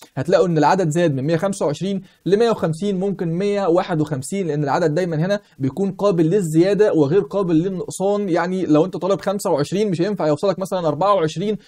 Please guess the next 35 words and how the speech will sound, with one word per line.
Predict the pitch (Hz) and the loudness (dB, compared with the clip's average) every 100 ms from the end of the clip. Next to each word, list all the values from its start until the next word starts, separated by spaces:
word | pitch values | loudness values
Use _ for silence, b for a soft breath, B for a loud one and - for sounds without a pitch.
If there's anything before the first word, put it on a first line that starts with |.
| b | b
وبعد | 196 202 180 | 2 4 4
كده | 214 214 | 6 6
يتم | 202 220 214 | 6 2 2
النقص، | 185 147 - - - | 2 2 0 -10 0
لا، | 151 | 2
ده | 165 | 2
ممكن | 196 208 190 | 0 -2 -2
يوصلك | 160 214 - | 2 2 2
خمسة | 208 220 214 | 0 0 0
وعشرين | 180 160 208 208 | 2 2 0 -4
خمسمية | 170 165 196 220 220 B B - | -4 -2 2 4 4 B B 0
أو | 143 | 4
ستة | 233 240 190 | 4 6 4
وعشرين | 170 156 214 254 | 4 0 0 2
ويتم | 202 240 | 2 4
من | 262 214 | 4 4
عليهم | 151 170 185 147 | 4 2 2 0
النقص، | 110 - - _ _ _ | -4 -12 -16 _ _ _
خلاص؟ | - 226 254 - _ _ _ | 6 6 6 0 _ _ _
خلاص، | - - - | 2 2 2
طبعًا | - 208 175 | 2 4 4
دي | 175 | 4
كده | 208 208 | 4 4
كل | 214 208 | 2 0
الخدمات | - 139 175 | -2 -2 -2
اللي | 180 147 | -2 0
موجودة | 165 185 | 0 0
في | 165 | 0
الموقع. | 160 185 233 185 | 0 0 0 -2
مش | 170 | -2
عارف | 170 175 160 | 0 0 0
أزود | 180 185 | 0 0
معاكم | 156 175 | 0 -4
خدمة | 202 185 180 | -6 -4 -4
تاني؟ | 196 196 | -4 -4